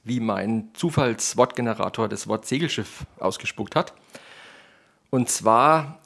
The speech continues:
hat der Nico Pech, das ist dieser Postwachstumsökonom, von dem ich schon mal in einer anderen Podcast-Folge erzählt hab, dieser Nico Pech hat mal,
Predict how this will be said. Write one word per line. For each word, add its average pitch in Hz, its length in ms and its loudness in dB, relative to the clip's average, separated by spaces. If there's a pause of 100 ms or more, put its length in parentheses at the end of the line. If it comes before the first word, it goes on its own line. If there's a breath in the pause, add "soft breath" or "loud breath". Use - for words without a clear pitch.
(200)
hat - 360 0
der 120 220 2
Nico 131 400 0
Pech, - 800 -6 (160 loud breath)
das - 180 -12
ist 110 200 -10
dieser 117 400 0 (540 loud breath)
Postwachstumsökonom, 120 1600 0 (160)
von 123 180 -4
dem 123 160 -2
ich 120 80 -4
schon 131 140 0
mal 120 140 0
in 117 120 0
einer 107 180 0
anderen 127 380 0 (180)
Podcast-Folge 110 640 -2
erzählt 110 400 -2
hab, - 240 -6 (1000 loud breath)
dieser 151 140 4
Nico 160 220 6
Pech - 340 2
hat 160 140 -2
mal, 135 480 4